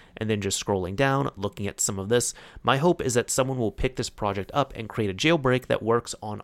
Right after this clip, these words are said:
all firmwares between six, three point sixty and three point seven four, which has been worked on and released and is available right now in the form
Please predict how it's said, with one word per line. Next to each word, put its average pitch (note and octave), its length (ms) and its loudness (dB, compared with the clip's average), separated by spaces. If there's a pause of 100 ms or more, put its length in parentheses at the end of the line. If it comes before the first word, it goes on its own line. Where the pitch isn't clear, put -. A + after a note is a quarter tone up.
all G#2+ 420 -2
firmwares G2+ 420 -2
between G2 460 -6
six, - 340 -4
three A2+ 300 -2
point G2+ 220 -4
sixty - 340 -2
and F#2+ 100 -6
three F#2+ 160 -4
point F#2+ 280 -8
seven F2+ 260 -6
four, - 340 -6 (280)
which C#3+ 180 2
has D#3 320 0
been C#3 220 0
worked A#2 280 2
on G#2 280 2
and A2+ 200 -4
released A2 420 -2
and G2+ 100 -4
is G2 120 -2
available G2+ 380 -2
right F2+ 260 -2
now F#2+ 280 -4
in G2 80 -8
the F2+ 80 -6
form G2+ 400 2